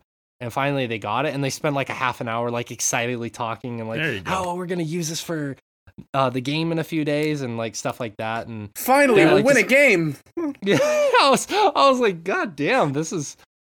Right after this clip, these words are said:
Speaker 1: it's kinda sad that, like, they're this excited about learning something I learned in junior high school." But,
Speaker 2: Yeah.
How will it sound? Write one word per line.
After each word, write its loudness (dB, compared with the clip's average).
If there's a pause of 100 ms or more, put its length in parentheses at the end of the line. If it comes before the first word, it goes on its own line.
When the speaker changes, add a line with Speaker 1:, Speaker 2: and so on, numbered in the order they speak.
(440)
Speaker 1:
it's -10
kinda 0
sad 2
that, 0
like, -2
they're 0
this -4
excited 0
about -2
learning -2
something -6
I -2
learned -2
in -6
junior -6
high -6
school." -12
But, -8
Speaker 2:
Yeah. -6